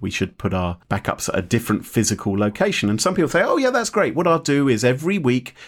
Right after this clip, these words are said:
I will take my U S B drive, I'll take it to the office or something like that, or I will take it to Auntie Jean's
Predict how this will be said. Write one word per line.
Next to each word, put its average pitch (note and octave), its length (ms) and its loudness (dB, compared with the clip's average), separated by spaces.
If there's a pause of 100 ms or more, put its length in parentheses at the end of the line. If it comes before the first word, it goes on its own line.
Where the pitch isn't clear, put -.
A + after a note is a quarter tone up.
(120)
I A2+ 220 4
will D#3+ 160 2
take A2+ 480 -2
my F#2+ 160 0
U G#2+ 180 2
S C#3+ 140 0
B A2+ 180 0
drive, G2 320 0
I'll F2 80 0
take A#2 280 0
it - 100 -2
to - 80 -8
the B2 180 4
office G2+ 400 0
or D#3 80 2
something B2 300 0
like C3 160 2
that, G#2 160 2
or F2 160 0
I F2 80 2
will F2+ 160 -2
take A#2 320 -2
it A#2+ 120 0
to - 120 -4
Auntie A2 380 0
Jean's F#2 540 -2